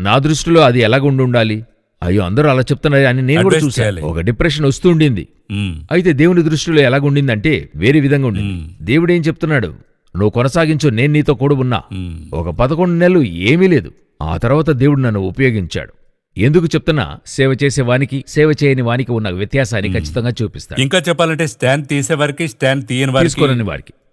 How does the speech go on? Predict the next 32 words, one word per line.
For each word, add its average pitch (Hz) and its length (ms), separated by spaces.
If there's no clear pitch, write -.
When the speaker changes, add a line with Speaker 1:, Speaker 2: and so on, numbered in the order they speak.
Speaker 1:
నేను 123 240
ఈ 117 200
రోజు 143 260
ఇక్కడికొచ్చి 127 520
కూర్చుని 151 380
మాట్లాడుతున్నా, 117 720
శుభవార్త 143 460
టీవీకి 135 380
వచ్చి 127 180
కూర్చున్నానంటే 117 720
Speaker 2:
మ్మ్. 82 180
Speaker 1:
ఇది 131 220
ఆ 92 160
రోజు 147 220
దేవుడు 143 500
ఆయన 82 200
చెప్పి 147 340
లోబడిన 135 440
దానికైన 120 400
డిఫరెన్స్ని 123 500
ఆయన 104 240
చూపిస్తున్నాడు. 76 480
ఆ 85 120
రోజు 135 260
రాలేదని 135 460
పనిచేస్తుంటే 123 840
కన్ఫర్మ్‌గా 127 560
Speaker 2:
మ్మ్. 82 100
Speaker 1:
నేను 120 220
ఒక - 120
ఇల్లును 127 380
కట్టుకునుంటా, 117 680